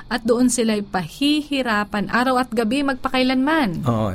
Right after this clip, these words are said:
Speaker 2: Kaya nga, ito yung ating punto ng pag-aaral ngayon doon sa salitang magpakailanman. Tama,
Speaker 1: Mm-hmm.
Speaker 2: Melo, sinasabi yan ng Biblia. At, ah, paano natin ito malulutas?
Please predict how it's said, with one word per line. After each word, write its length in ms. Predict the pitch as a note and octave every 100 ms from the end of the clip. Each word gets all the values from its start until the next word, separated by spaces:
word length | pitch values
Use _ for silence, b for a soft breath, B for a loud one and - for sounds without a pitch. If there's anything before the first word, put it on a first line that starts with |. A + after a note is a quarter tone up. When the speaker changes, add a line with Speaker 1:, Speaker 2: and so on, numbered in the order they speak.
| G2+ B
Speaker 2:
Kaya 300 | - D3+ D#3
nga, 80 | D#3
ito 160 | B2+ C#3
yung 220 | C3+ B2+
ating 400 | D3 D#3+ D#3 D3+
punto 400 | C3 B2+ B2 C3
ng 160 | B2+ A#2+
pag-aaral 480 | A2 A2 A#2 A#2 A#2
ngayon 460 | A2 G#2 F#2 F2+ - B B B
doon 320 | - D3 D3+ D3+
sa 80 |
salitang 560 | C3 C3 B2 B2 A#2+ A#2
magpakailanman. 1000 | A2+ A2+ A2+ A2+ A2+ G2+ G2+ G2 F2+ F#2
Tama, 280 | - C3+ C#3+
Speaker 1:
Mm-hmm. 80 | B2
Speaker 2:
Melo, 220 | G#2 G2+
sinasabi 560 | - A#2 A2+ B2+ A#2 A#2
yan 220 | A2+ A2
ng 140 | A2
Biblia. 500 | G#2+ D#3+ G#2+ F2 F2 B B B B
At, 320 | - A#2+ B2 -
ah, 240 | - A#2 A2+
paano 400 | - D3+ F#3+ F3
natin 360 | D3 C3+ C3+
ito 360 | B2+ A#2+ B2 A#2+
malulutas? 920 | A2+ A2 A#2+ A#2 A2 A2 G#2+ - -